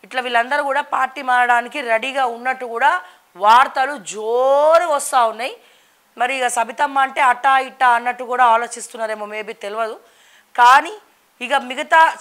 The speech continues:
చాలామంది ఎవరైతే ఇప్పటికే అందులో ఒకరిద్దరు వచ్చినట్టు పార్టీకి, so మిగతా వాళ్ళు కూడా రావాలి, వీళ్ళు కూడా రప్పించాలి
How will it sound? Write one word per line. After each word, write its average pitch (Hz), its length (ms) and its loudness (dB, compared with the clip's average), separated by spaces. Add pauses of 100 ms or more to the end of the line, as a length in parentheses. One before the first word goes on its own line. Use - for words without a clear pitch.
చాలామంది 277 460 0
ఎవరైతే 262 540 -6 (100)
ఇప్పటికే 254 720 -6 (300)
అందులో 240 300 -4
ఒకరిద్దరు 233 400 -6
వచ్చినట్టు 220 680 -8
పార్టీకి, 214 500 -8 (340)
so 214 80 -10
మిగతా 247 320 -2
వాళ్ళు 277 260 4
కూడా 269 200 -2
రావాలి, 254 680 0 (600)
వీళ్ళు 269 220 -8
కూడా 269 140 0
రప్పించాలి 254 840 -2